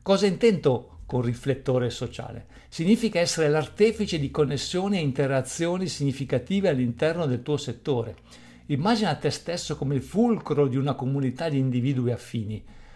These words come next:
Organizza eventi, webinar, incontri virtuali o anche fisici in cui metti in luce non solo te stesso, ma anche gli altri talenti del tuo campo. Invece di competere con gli altri, diventa il promotore del successo di tutti.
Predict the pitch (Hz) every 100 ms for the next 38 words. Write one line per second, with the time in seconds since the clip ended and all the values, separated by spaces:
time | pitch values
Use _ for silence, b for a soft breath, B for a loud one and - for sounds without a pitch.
0 | B 156 143 160 175 156 127 143 156 127
1 | 113 143 143 123 120 120 117 151 147 139
2 | 123 123 - 175 170 139 B B B B
3 | - 131 147 147 143 131 - - _ -
4 | - 185 127 127 143 139 - - 151 147
5 | 190 156 180 165 - 139 143 180 196 190
6 | 147 147 143 208 175 131 143 120 - 123
7 | - 135 123 190 165 - 135 135 175 185
8 | - 196 - 131 143 160 180 135 120 -
9 | 147 147 - - 165 127 - 107 - B
10 | B B B - 143 233 226 160 151 151
11 | 190 196 165 143 127 135 120 - 123 127
12 | 196 202 214 - 185 185 165 151 165 165
13 | 151 135 139 - 127 - 120 110 113 -
14 | -